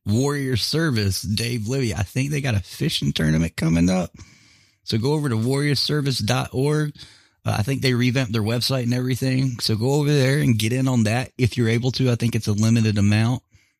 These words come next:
Um, but yeah, they got a lot of stuff going on constantly throughout the year across the United States. Um, I think he's trying to, uh, get some stuff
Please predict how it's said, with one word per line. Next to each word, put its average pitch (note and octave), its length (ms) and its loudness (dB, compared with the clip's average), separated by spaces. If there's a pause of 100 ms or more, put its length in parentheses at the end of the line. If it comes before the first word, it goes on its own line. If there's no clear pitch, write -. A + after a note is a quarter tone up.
(120)
Um, G#2 440 2 (440)
but - 140 -6
yeah, A#2 160 0
they A#2 120 2
got C3 180 0
a G#2+ 60 -2
lot G#2 220 0
of A2 80 0
stuff B2 260 -2
going A#2 260 2
on A#2 440 2 (380)
constantly A#2+ 920 0
throughout G#2+ 380 0
the G2+ 80 0
year A2 500 0
across F#2+ 400 -4
the G2+ 100 0
United F#2+ 380 2
States. - 800 -4
Um, E2+ 340 0 (560)
I G#2+ 80 0
think A#2+ 240 -2
he's A#2 180 -2
trying A2+ 440 0
to, G#2 460 2 (580)
uh, F#2+ 420 -2 (460)
get A2+ 240 -4
some A2+ 160 -4
stuff G#2+ 320 -4